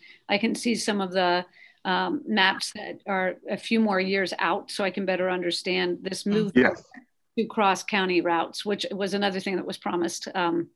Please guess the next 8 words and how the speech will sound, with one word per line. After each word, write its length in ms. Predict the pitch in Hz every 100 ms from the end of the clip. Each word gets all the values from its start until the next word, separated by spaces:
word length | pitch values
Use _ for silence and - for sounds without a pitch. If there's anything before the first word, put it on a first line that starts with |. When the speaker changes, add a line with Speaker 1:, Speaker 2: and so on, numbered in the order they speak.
| -
Speaker 1:
by 260 | - 185 180
way 180 | 185 180
of 80 |
Speaker 2:
Mm-hmm. 40 | 175
Speaker 1:
the 60 |
levy. 220 | 185 175 170 - - -
Um, 380 | 220 214 220 226 - -
secondly, 640 | - 349 339 262 247 233